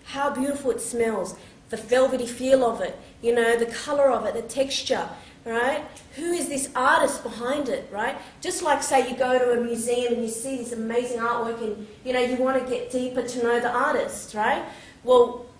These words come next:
the Islamic perspective has taught me that this world is like an art exhibition, right? And God has put all the, all the beauties of creation here for us to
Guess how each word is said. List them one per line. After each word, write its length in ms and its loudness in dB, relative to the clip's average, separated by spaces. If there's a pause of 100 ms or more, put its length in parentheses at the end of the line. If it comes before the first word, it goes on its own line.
(180)
the 120 -2
Islamic 440 0
perspective 520 -2
has 160 -8
taught 240 4
me 100 0
that 180 0
this 220 -4
world 560 10
is 100 -8
like 240 0
an 80 -6
art 220 -2
exhibition, 640 -8 (320)
right? 300 0 (280)
And 160 0
God 260 6
has 120 0
put 300 -10
all 260 8
the, 280 2
all 260 8
the 80 -2
beauties 360 -2
of 140 -6
creation 420 0
here 380 0 (280)
for 220 4
us 220 4
to 180 -2